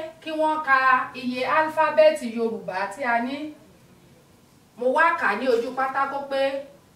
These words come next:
ọ̀kan, èjì, ẹ̀ta, ẹ̀rin, àrún, ẹ̀fà, èje, ẹ̀jọ, ẹ̀sán, ẹ̀wá, oókànlá, èjìlá, ẹ̀tàlá,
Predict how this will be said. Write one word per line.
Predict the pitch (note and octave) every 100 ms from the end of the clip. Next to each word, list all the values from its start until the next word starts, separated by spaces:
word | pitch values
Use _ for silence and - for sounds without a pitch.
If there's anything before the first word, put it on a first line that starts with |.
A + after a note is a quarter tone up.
| A3
ọ̀kan, | B3+ D4+ D4 A#3 A#3 A#3 - - - A#3
èjì, | C4+ C4+ B3 G3 E3 _ G3+ A3+
ẹ̀ta, | C4 C4 B3 A3 A3 A3+ - G#3
ẹ̀rin, | A#3 C4 C4 A3+ A3+ A#3 - - A#3
àrún, | C#4+ C#4 G#3+ G#3 B3 - A3
ẹ̀fà, | B3 - - A3+ - - - _ _ -
èje, | A#3+ C#4+ C#4 G3 A#3+ A3+ A#3 - - - - G#3 A#3
ẹ̀jọ, | C#4+ C#4 A#3+ A#3 A#3 A#3 - - G#3+ A#3+
ẹ̀sán, | C#4+ C#4+ - G#3 G3+ B3 - - A3+
ẹ̀wá, | C4 C#4+ A3 F#3 G3 A3 -
oókànlá, | A3+ C4+ D#4 - C4 F#3+ F#3 F#3 A3 - - _ _ _ _ -
èjìlá, | - D4+ D4+ - B3+ G3+ F#3+ F#3 F#3+ - _ A3+
ẹ̀tàlá, | B3 D4 D4+ C#4 - F#3+